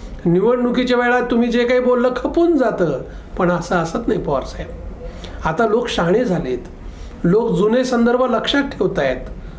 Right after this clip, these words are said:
तुम्ही पन्नास वर्ष राजकारणामध्ये घातलीत, तुम्ही ज्येष्ठ आहात, पण पन्नास वर्षामध्ये तुम्ही ज्या कोलांट उड्या मारलेल्या आहात, त्या कोलांट उड्या लोक विसरलेले नाहीत. आणि त्यामुळे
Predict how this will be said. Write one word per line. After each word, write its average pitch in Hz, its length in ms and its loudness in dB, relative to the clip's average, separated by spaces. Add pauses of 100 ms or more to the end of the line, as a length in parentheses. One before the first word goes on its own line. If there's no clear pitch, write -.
(360)
तुम्ही 175 240 2
पन्नास 214 520 2
वर्ष 202 200 2
राजकारणामध्ये 180 840 2
घातलीत, 156 640 0 (500)
तुम्ही 170 180 2
ज्येष्ठ 226 400 0
आहात, 165 360 0 (520)
पण 208 140 2
पन्नास 240 760 2
वर्षामध्ये 214 760 2 (380)
तुम्ही 226 220 4
ज्या 269 160 2
कोलांट 277 600 2
उड्या 233 300 2
मारलेल्या 156 540 2
आहात, 160 540 -2 (400)
त्या 165 100 2
कोलांट 196 580 2
उड्या 156 440 2 (400)
लोक 220 360 2
विसरलेले 139 580 -2
नाहीत. 117 260 -6 (920)
आणि 160 160 2 (160)
त्यामुळे 185 680 0